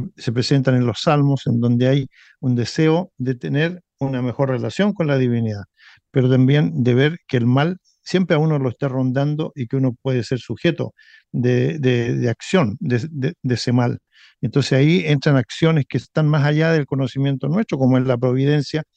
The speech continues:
en donde Dios de alguna manera refrena el mal y hace que las pers-, las personas y las acciones, eh, sucedan mejor, porque Él tiene un cuidado especial de su creación.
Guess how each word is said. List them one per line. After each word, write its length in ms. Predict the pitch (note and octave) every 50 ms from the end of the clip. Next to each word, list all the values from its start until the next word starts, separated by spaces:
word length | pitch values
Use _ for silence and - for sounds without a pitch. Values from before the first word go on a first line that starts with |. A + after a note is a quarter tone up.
| _ _ _ _
en 100 | - B2 A#2+
donde 260 | B2 B2 A#2+ A#2+ B2
Dios 280 | C3 C#3 C#3 C#3 - - _ _ _ _ _ -
de 80 | - A#2+
alguna 260 | A#2 C#3 C#3+ C#3+ C3+
manera 320 | C3 C3 C3 C#3 C3+ B2+
refrena 480 | A#2 A2+ A#2 - - D3+ F3+ F#3+ F#3 F3
el 120 | E3 D3+
mal 220 | D3+ D#3 E3 F3 F3 - _ _ _ _ _
y 140 | - C#3+ C3
hace 240 | C3 A#2+ - C3+ A#2+
que 120 | C3 C3
las 120 | A#2 A2
pers-, 320 | - - A#2+ G#2+ - - - _
las 100 | B2+ A2+
personas 540 | - - A2+ - - D3+ D3 D3+ D3+ C#3 C3
y 40 | C3
las 140 | B2 B2
acciones, 500 | A#2+ A2+ - - C#3+ C3+ C3+ C#3 C3+ C3 - _ _ _ _ _ _ -
eh, 180 | - - -
sucedan 500 | - - C3+ - - D3+ C#3+ C#3 C3+ C3+
mejor, 380 | B2+ B2 - - D3+ F3 - - _ _ _ _ _ _
porque 260 | - A#2 A#2 - C#3
Él 80 | C3 A#2+
tiene 200 | - C#3 C3+ C3+
un 80 | B2+
cuidado 340 | - B2+ B2 B2 C3 B2+ B2+
especial 400 | B2 - - A#2+ - - C3 B2
de 100 | B2 A#2
su 140 | - - A#2
creación. 560 | A2 A#2 G#2 G#2 G2+ - - F#3 D#3+ C#3